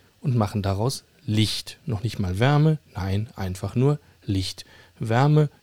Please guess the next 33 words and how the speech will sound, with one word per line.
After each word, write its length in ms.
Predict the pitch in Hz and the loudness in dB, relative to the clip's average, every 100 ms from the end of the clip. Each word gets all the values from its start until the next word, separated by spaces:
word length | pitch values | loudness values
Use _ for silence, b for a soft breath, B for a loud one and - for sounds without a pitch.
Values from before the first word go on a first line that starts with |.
| - | -10
geht 180 | - - | -8 -6
in 140 | 98 | -6
die 80 | 98 | -2
Umwelt, 560 | 180 196 160 151 156 - _ | 2 4 4 2 -2 -10 _
Straße 720 | - - 107 113 113 113 107 - _ _ - | -20 -8 -2 -2 0 -2 -4 -8 _ _ -10
weg. 260 | 95 95 - | -8 -8 -6
Davon 280 | 143 214 190 | -2 2 4
haben 160 | 208 | 4
wir 80 | 196 | 4
in 80 | 165 | 2
Berlin 320 | 147 147 151 | 2 2 2
noch 140 | 139 127 | 0 -2
etwa 240 | 120 120 | -8 -8
zwanzigtausend. 1040 | - 107 104 95 - 95 104 135 196 - - | -4 -4 -4 -8 -10 -4 -2 2 0 -2 -4
Die 80 | |
sehen 220 | 113 117 117 | 0 2 2
zwar 180 | 113 | -2
sehr 180 | 107 98 | -2 -2
hübsch 180 | 123 - | -4 -4
aus, 280 | - 202 208 | 2 2 2
schön 220 | - 113 | 0 -2
historisch. 600 | 98 - 175 160 156 - - B B B B _ - | -2 -4 0 2 2 -2 -8 B B B B _ -8
Eventuell 460 | 120 113 107 - 104 | -4 -4 -4 -6 -4
könnte 260 | 113 107 | -4 -2
man 160 | 98 98 | -4 -6
die 140 | - | -8
auch 100 | 104 | -10
umrüsten, 960 | - 226 220 190 180 - - 156 151 156 | 0 4 4 4 2 0 0 2 2 0
aber 480 | - 139 143 147 151 - - | -2 0 2 2 0 -6 -2
das 180 | 180 101 | -2 0
machen 300 | 92 95 92 | -4 -4 -4
wir 100 | 95 | -2
nicht. 320 | 95 92 | -2 -4